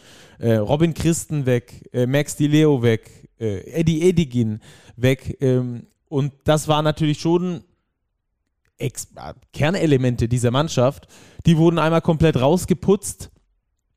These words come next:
Und, ähm, dann, wie du schon gesagt hast, Lukas Meissner und eben Seth Hinrichs, die noch, die noch dabei sind. Ähm, und, äh, beide kennen Raul Korner,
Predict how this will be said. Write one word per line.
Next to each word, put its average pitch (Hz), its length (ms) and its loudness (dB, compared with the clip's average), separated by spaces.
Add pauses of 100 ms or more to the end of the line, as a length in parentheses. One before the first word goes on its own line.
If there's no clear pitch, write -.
(440)
Und, 143 340 2
ähm, 143 440 2 (1000)
dann, 139 420 -2
wie 147 100 2
du 135 120 -2
schon 135 260 -2
gesagt 135 300 0
hast, 147 160 -4
Lukas 139 260 0
Meissner 139 420 0
und 185 200 0
eben 160 200 0
Seth 147 280 2
Hinrichs, 139 540 -2 (460)
die 131 80 0
noch, 127 200 0 (140)
die - 80 0
noch 123 120 0
dabei 117 340 2
sind. 139 400 -4
Ähm, 120 460 -2
und, 135 420 -8
äh, 117 220 2
beide 143 680 0 (160)
kennen 147 320 0
Raul 131 300 0
Korner, 135 520 0